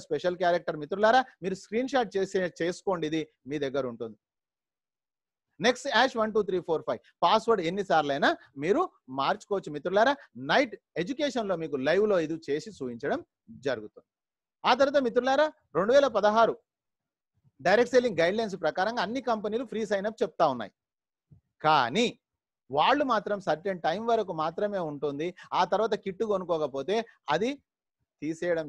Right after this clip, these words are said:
జరుగుతుంది. లైఫ్ టైమ్ వ్యాలిడిటీ కేవలం నెక్స్ట్ మనీ మాత్రమే ఉంది మిత్రులారా. అదొకటే కాకుండా మళ్ళీ మనము ఇక్కడికి వచ్చేసరికి సైన్ అప్ అయినటువంటి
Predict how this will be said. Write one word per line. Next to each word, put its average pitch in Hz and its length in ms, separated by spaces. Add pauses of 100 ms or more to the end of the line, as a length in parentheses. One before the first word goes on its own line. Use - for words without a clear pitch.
జరుగుతుంది. 117 380 (800)
లైఫ్ 175 220 (140)
టైమ్ 208 180 (100)
వ్యాలిడిటీ 143 640 (1500)
కేవలం 262 380
నెక్స్ట్ 240 240
మనీ 247 220
మాత్రమే 240 340
ఉంది 233 140
మిత్రులారా. 226 420 (560)
అదొకటే 262 340 (120)
కాకుండా 127 360 (540)
మళ్ళీ 269 280
మనము 240 280 (680)
ఇక్కడికి 196 340
వచ్చేసరికి 170 580 (680)
సైన్ 240 260
అప్ 277 140
అయినటువంటి 226 460